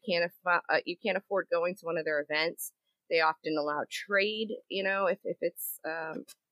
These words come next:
possibility, like, if you can, you know, help them with the event or something like that. Um, but they also, uh, have scholarships available for low income and minority women. So definitely check that out.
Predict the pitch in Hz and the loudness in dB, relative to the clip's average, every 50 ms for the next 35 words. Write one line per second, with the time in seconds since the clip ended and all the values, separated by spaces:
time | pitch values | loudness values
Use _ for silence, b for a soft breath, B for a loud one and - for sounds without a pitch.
0 | _ _ _ - 185 196 - - 190 175 175 175 175 175 180 185 180 170 143 139 | _ _ _ 0 0 0 -2 -6 -4 -4 -2 -2 -2 -2 -2 0 2 2 2 2
1 | - - - - 147 135 - - 135 135 127 - - _ 123 117 82 78 69 78 | 0 -2 -8 -6 -6 -6 -4 -2 -2 -2 -4 -6 -6 _ -6 -6 -4 -6 -6 -8
2 | - - - 151 147 - - 156 156 151 147 147 151 151 147 139 151 147 147 151 | -8 -2 -2 -2 0 2 2 0 2 2 0 0 2 0 0 2 2 0 0 0
3 | - - _ - 156 - - - - - 170 180 156 - - _ 151 147 147 - | -2 -6 _ -18 -16 -8 -8 -8 -8 -6 -8 -6 -6 -6 -6 _ -4 -4 -4 -4
4 | - _ _ _ _ _ _ _ _ _ _ 165 165 156 156 151 147 147 160 - | -6 _ _ _ _ _ _ _ _ _ _ 2 2 4 2 0 0 -2 -4 0
5 | - 160 151 151 147 147 - - 160 147 139 135 135 - - _ 139 147 139 135 | 2 2 4 4 2 0 0 0 2 2 2 2 0 -2 -2 _ -2 0 0 0
6 | 110 - - - _ _ _ _ _ 175 156 143 143 - - 151 147 156 160 156 | -2 -4 -6 -10 _ _ _ _ _ -2 -2 -2 -2 0 0 2 4 4 2 2
7 | - 160 - - - 147 139 139 139 135 139 131 - 131 127 127 - _ _ _ | 0 -6 -6 -6 -10 -6 -4 -2 -2 -2 -2 -2 -2 -2 -2 -2 -4 _ _ _
8 | 135 131 131 131 131 135 139 143 - 131 147 143 - 160 160 170 143 143 143 139 | -4 -2 -2 -2 0 2 2 2 2 2 0 0 -2 -4 -2 0 0 0 2 0
9 | 139 131 - 143 139 139 139 - 143 143 151 151 160 143 190 - _ _ _ _ | 0 0 2 0 2 0 0 -2 0 0 0 0 -2 -2 -6 -10 _ _ _ _
10 | _ _ _ _ _ _ _ - - - 156 151 147 151 147 - - - - - | _ _ _ _ _ _ _ -14 -2 0 2 2 4 2 2 0 0 -2 -4 -8
11 | _ _ - 160 156 - - 151 151 143 139 - - 131 - _ - 139 139 117 | _ _ 0 0 0 0 -2 -6 -6 -6 -6 -6 -6 -8 -4 _ 0 0 2 2
12 | 139 147 - | 0 0 -4